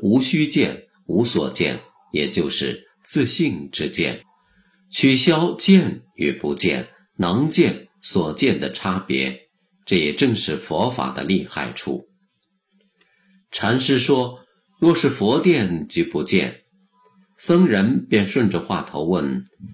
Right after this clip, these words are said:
“那么不是佛殿就见了？”本来禅师的“佛殿不见”之说，本是一种取喻，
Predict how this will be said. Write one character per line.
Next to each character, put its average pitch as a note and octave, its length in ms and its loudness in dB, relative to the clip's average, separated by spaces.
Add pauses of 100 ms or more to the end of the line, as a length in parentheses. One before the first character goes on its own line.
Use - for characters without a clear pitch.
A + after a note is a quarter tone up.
(180)
“那 F#2 120 0
么 D2 300 -4 (300)
不 E3+ 240 6
是 F#3+ 200 4
佛 G#2+ 240 -2
殿 G2+ 320 4
就 F2+ 200 0
见 C3 280 0
了？” F2+ 220 -6 (840)
本 E2+ 180 -2
来 F2 320 -2 (140)
禅 A2+ 280 -2
师 C#3 220 -2
的 G#2 100 2
“佛 F#2+ 280 0
殿 F#2+ 280 2
不 G#2+ 200 0
见” C3 320 2
之 A#2+ 140 2
说， C#3 360 -2 (340)
本 D#2 200 -4
是 B2+ 120 0
一 A#2+ 120 4
种 G2+ 260 0
取 G#2+ 220 -2
喻， - 480 2